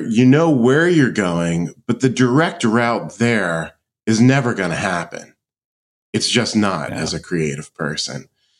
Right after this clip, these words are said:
Speaker 1: So you need to be open to be like, "Ooh, here's an opportunity." And then the question is, is it aligned with my goal? Do I even wanna have the same goal? Because I can tell you for sure,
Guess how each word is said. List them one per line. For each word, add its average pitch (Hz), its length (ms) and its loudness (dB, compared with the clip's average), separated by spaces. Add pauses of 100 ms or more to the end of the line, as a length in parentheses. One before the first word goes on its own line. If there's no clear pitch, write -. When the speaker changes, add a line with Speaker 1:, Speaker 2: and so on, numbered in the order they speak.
(140)
Speaker 1:
So - 100 0
you 113 120 6
need 139 240 4
to 120 80 0
be 110 240 2
open 104 640 -2 (320)
to 110 60 -2
be 104 120 2
like, 113 320 -2
"Ooh, 202 560 2 (380)
here's 220 360 2
an 185 80 4
opportunity." 139 1000 0 (340)
And 120 160 4
then 160 100 2
the 190 80 2
question 117 360 0
is, 113 340 0
is 131 220 2
it 147 80 2
aligned 110 520 0
with 101 160 -2
my 95 200 0
goal? 98 580 -2 (180)
Do 101 120 0
I 101 100 2
even 135 320 4
wanna 107 180 0
have 220 600 -2
the 101 100 -2
same 85 400 -2
goal? 82 260 -4
Because 90 440 -2
I 110 100 -2
can 87 160 -6
tell 95 180 -2
you 87 120 -4
for 85 160 -8
sure, 123 400 -2